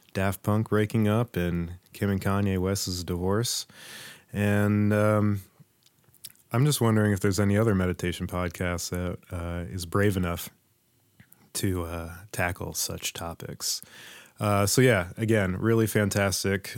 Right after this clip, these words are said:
episode. I guess before I wrap up the intro, I should mention that Eric Ambrosino, um, is a filmmaker, uh, and works professionally as a film editor. And he's done a lot of fantastic work. So you can check out his work,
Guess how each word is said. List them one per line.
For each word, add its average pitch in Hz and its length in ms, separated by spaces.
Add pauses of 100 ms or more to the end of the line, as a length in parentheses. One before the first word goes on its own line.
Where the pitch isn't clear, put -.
episode. 101 480
I 107 60
guess 123 160
before 123 500
I 113 40
wrap 104 420
up 95 220
the 95 120
intro, 92 380
I 90 60
should 92 180
mention 90 320
that 90 160
Eric 107 280
Ambrosino, 92 960
um, 90 380
is 92 180
a 82 40
filmmaker, 110 640 (400)
uh, 95 440
and 92 340
works 98 280
professionally 101 540
as 95 120
a 90 40
film 98 360
editor. 107 440 (160)
And 98 840 (100)
he's 90 300
done 92 240
a 87 80
lot 80 200
of 82 80
fantastic - 640
work. - 280 (880)
So - 120
you 101 120
can 95 320 (320)
check 123 260
out 87 160
his 87 180
work, 82 400